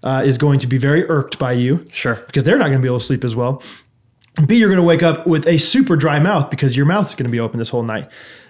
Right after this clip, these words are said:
Speaker 1: Um, but, <laughs> well, it's, I have to because I can't breathe out of my nose.
Speaker 2: So what I do is this, Kelly Kapoor.
Speaker 1: <laughs> I go, "Boom, boom, boom."
Speaker 2: <laughs>
Speaker 1: Yeah. I can't believe you don't know how congestion works, Ryan.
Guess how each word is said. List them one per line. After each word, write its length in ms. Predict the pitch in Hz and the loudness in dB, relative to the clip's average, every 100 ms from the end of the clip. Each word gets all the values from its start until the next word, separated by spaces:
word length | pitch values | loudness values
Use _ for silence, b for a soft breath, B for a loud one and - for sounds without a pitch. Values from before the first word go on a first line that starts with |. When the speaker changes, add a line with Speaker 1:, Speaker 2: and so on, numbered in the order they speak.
| B | B
Speaker 1:
Um, 400 | 135 131 127 120 - | -4 -2 -2 -4 -4
but, 340 | 151 151 - _ _ - | -4 -4 -6 _ _ -6
<laughs> 480 | 175 - - _ | -6 -6 -12 _
well, 280 | 214 247 269 | 0 0 0
it's, 240 | - 202 - | -2 -6 -4
I 120 | - | 0
have 260 | 233 330 330 | 2 0 0
to 140 | 180 | 2
because 220 | 175 - 202 | 2 2 -2
I 60 | |
can't 220 | 196 233 | 0 -2
breathe 140 | 160 156 | 0 0
out 80 | 170 | 2
of 40 | |
my 80 | 254 | 0
nose. 360 | 349 370 - - | 2 2 0 -4
Speaker 2:
So 240 | - 123 | -4 -2
what 400 | 113 151 196 - | -2 -2 -4 -8
I 120 | 165 170 | -4 -2
do 320 | 131 127 135 | 0 0 0
is 220 | 123 107 | -4 -6
this, 400 | - 98 - - - B B B _ _ | -6 -6 -6 -8 -10 B B B _ _
Kelly 160 | - 90 | -8 -8
Kapoor. 320 | - 92 87 _ _ _ _ B B B - | -8 -10 -10 _ _ _ _ B B B -8
Speaker 1:
<laughs> 840 | 147 - - - - - - _ | -6 -8 -10 -14 -14 -16 -20 _
I 120 | 123 | -6
go, 240 | 120 117 113 | -4 -2 -4
"Boom, 200 | 110 269 | -2 0
boom, 140 | 359 | 0
boom." 380 | 247 208 202 220 | 2 2 2 -2
Speaker 2:
<laughs> 40 | - | -6
Speaker 1:
Yeah. 760 | - - - 240 214 127 - | -4 -4 0 0 0 -4 -6
I 580 | - - - - - - | -8 -20 -20 -20 -20 -8
can't 120 | 226 | -2
believe 120 | 196 127 | 0 0
you 40 | |
don't 120 | 135 | 0
know 100 | 135 | 0
how 160 | 131 110 - _ | 0 -2 -10 _
congestion 560 | 143 117 135 - 110 | -6 -2 -4 -4 -8
works, 240 | 107 101 - | -8 -8 -8
Ryan. 280 | 104 127 | -6 -4